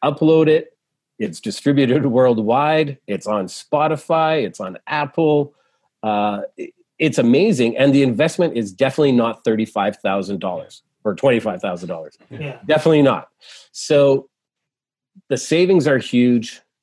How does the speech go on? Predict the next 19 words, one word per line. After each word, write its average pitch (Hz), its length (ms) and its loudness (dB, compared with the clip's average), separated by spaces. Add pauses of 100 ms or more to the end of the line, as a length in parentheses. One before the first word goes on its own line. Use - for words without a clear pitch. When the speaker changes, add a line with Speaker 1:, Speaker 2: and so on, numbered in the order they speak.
(360)
Speaker 1:
And 113 180 0
now 123 360 0
if 117 280 -6
artists 127 320 0
can 113 240 -4
go, 110 380 0 (140)
"I 110 80 -4
have - 380 -4
to 127 100 0
invest 107 520 -4 (120)
something 139 840 -4
in 90 100 -6
my 90 140 -8
business 95 600 -10 (800)
and 123 160 -2
put 151 100 2
it 135 100 0
towards 120 320 0
marketing." 107 580 -2